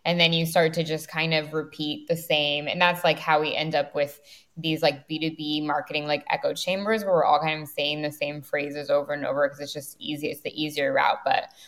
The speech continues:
I love that, like, using A I to edit, um, which, like, I ought to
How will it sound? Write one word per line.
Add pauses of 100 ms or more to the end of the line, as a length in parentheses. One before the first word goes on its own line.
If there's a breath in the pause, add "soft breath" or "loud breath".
(100)
I
love
that,
like,
using
A
I
to
edit, (100)
um, (160)
which,
like,
I
ought
to